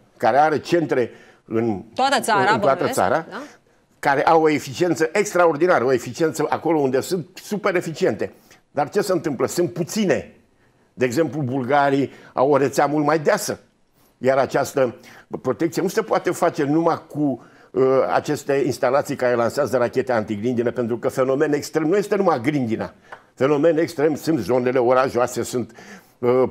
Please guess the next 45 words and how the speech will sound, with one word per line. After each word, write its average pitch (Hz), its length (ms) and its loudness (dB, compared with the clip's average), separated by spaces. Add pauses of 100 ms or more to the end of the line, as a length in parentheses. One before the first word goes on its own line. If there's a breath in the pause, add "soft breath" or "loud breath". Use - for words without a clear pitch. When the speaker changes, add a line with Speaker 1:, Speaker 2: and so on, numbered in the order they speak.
(120)
Speaker 1:
ploile 135 360 2
abundente, 127 640 0
sunt 135 340 -6
viscolele, 131 680 0
sunt 120 220 -4
furtunile, 127 600 -2
sunt 131 280 -4
tornadele, 131 560 2
sunt 131 220 -8
multe 226 300 -2
fenomene 165 440 2
meteo 143 340 0
care 131 180 0
sunt, 123 180 -4
nu 143 60 -2
mai 135 160 2
vin 131 140 -2
mie 127 120 0
acum 107 180 0
în 110 100 -4
cap. 104 180 -4
Speaker 2:
Deci 220 200 -2
noi 269 240 0
avem 269 220 0
totuși 269 320 -4
resurse 262 320 -2
doar 262 140 2
Speaker 1:
Deci 277 120 0
Speaker 2:
pentru 269 100 4
Speaker 1:
avem 240 160 4
Speaker 2:
grindină. 247 220 4
Speaker 1:
totuși 202 160 2
aceste 170 320 0
resurse, 165 460 0
sunt 135 140 -4
niște 165 180 2
oameni 175 240 4
foarte 247 180 4
bine 262 120 2
Speaker 2:
Existente. 254 280 4
Speaker 1:
pregătiți, 240 380 2
care 175 200 4
există 131 460 0
și 165 140 -4
care, 208 320 2